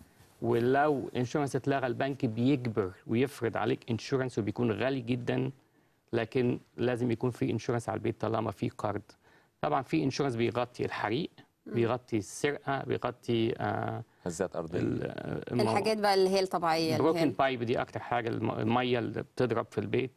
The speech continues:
Speaker 1: دي أكتر حاجة بت-،
Speaker 2: آه.
Speaker 1: بت-
Speaker 2: طب هل لو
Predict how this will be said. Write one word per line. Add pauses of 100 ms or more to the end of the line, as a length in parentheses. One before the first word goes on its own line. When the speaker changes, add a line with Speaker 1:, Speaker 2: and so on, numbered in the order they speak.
Speaker 1:
دي
أكتر
حاجة
بت-،
Speaker 2:
آه. (220)
Speaker 1:
بت-
Speaker 2:
طب
هل
لو